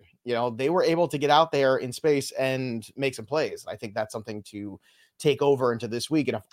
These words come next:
I was game planning, I would be looking to use Evan Ingram in that slot and use that mismatch of the size.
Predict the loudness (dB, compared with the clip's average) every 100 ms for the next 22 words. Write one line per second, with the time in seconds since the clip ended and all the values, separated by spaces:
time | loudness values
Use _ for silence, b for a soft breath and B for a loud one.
0 | 6 8 8 6 0 -2 -2 -4 -4 -4
1 | -8 0 2 2 -2 -4 -4 -6 -6 -6
2 | -6 -8 -8 -6 -6 -4 -4 -4 2 2
3 | 2 -4 -6 -6 -6 -8 -8 -12 -12 -14
4 | -6 -6 -6 -12